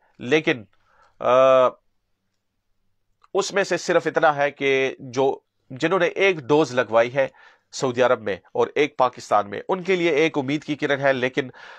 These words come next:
अ, मैं तब तक आप लोगों के साथ, अ, आपको पता है, शेयर नहीं कर रहा था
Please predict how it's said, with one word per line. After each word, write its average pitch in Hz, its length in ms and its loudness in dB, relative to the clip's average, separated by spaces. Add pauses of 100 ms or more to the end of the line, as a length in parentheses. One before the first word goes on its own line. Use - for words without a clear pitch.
(120)
अ, 120 340 4 (200)
मैं 135 180 0 (100)
तब 147 180 2
तक 143 160 0
आप 123 140 4
लोगों 120 180 -8
के 113 60 -14
साथ, 120 240 4 (180)
अ, 113 360 -2
आपको 113 220 -4
पता 123 220 -4
है, 123 60 0
शेयर 127 260 -4
नहीं 131 160 -8
कर 123 140 -2
रहा 120 140 0
था 123 280 -2